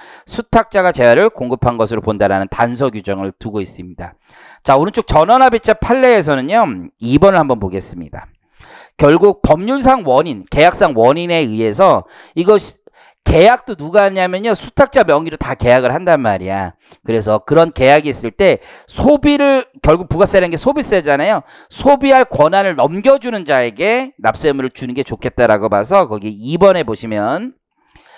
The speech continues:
부가가치세 과세 원인이 되는 재화의 공급으로서 인도 또는 양도, 양도는 재화를 사용 소비할 수 있도록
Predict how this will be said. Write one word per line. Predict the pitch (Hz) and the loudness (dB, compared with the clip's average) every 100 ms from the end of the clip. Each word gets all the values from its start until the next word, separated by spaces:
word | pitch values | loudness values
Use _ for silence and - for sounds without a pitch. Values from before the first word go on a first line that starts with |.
| _ _ | _ _
부가가치세 | 156 202 247 226 233 | 2 4 4 2 -4
과세 | 202 160 175 214 | 2 2 2 2
원인이 | 156 165 202 196 | 2 0 -2 -2
되는 | 180 185 | -2 -2
재화의 | 160 139 147 160 | 0 2 2 0
공급으로서 | 135 143 165 151 131 - | -4 -4 -2 0 -2 -2
인도 | 113 120 151 165 | -4 -4 -2 -2
또는 | 156 151 | -2 0
양도, | 127 104 120 131 139 135 123 _ - | 0 0 -2 -2 0 0 -2 _ -4
양도는 | 104 123 117 113 160 123 - - - _ | -2 -2 -2 -2 -2 -4 -8 -20 -20 _
재화를 | - 151 170 147 214 - | 2 4 4 2 -2 -6
사용 | - 269 294 294 | -2 2 2 2
소비할 | 269 262 240 226 208 | 2 0 4 4 4
수 | - | -2
있도록 | 160 160 220 143 | -6 2 2 2